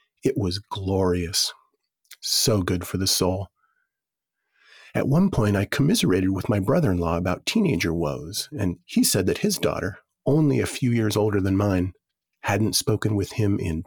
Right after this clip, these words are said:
two months. Not a single word.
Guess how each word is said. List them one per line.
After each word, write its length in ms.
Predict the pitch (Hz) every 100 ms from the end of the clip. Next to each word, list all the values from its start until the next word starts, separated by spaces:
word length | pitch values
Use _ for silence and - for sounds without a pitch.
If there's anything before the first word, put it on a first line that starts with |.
| -
two 340 | - 120 120
months. 640 | 110 95 95 85 - - - _ _ _ _ _
Not 380 | 95 95 98 92 -
a 120 | 85
single 580 | - - 95 95 101 92
word. 360 | 90 85 80